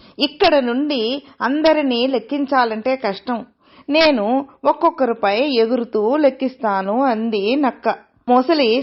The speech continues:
సరే అంది. నక్క ఒక్కొక్క మొసలిపై దూకుతూ నది దాటింది.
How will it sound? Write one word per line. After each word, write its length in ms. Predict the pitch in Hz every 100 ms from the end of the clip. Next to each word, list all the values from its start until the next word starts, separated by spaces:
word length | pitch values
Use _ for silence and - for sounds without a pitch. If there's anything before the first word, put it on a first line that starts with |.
| 269
సరే 260 | 202 202
అంది. 440 | 285 269 220 202 - _ _ _
నక్క 680 | 208 214 - 294 247 190 220 - _
ఒక్కొక్క 480 | 262 262 294 294 -
మొసలిపై 640 | 208 190 277 285 269 208
దూకుతూ 640 | 202 185 202 247 262 349 294 - _ -
నది 240 | 320 311
దాటింది. 580 | 240 208 180 180 165 -